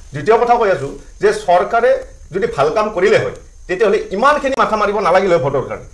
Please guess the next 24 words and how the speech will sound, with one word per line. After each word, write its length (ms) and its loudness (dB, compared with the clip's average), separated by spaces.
তেখেতসকলে 340 4
ভাল 200 2
কাম 180 0
কৰা 220 0
নাই 120 6
কাৰণে 340 0
এইকাৰণে 480 2
ইমান 240 0
টেনশ্যনত 360 0
ভুগিছে। 340 -8
গোটেই 260 4
আপোনাৰ 220 0
চেণ্ট্ৰেলি 320 4
মই 140 6
কৈছোঁ, 260 -2
নৰেন্দ্ৰ 360 0
মোদী 220 -2
ডাঙৰীয়াই 500 0
যেতিয়া 300 0
ইয়াতে 240 2
প্ৰথমতে 380 -2
প্ৰধানমন্ত্ৰী 560 -2
হৈ 100 2
আহিছিল, 320 0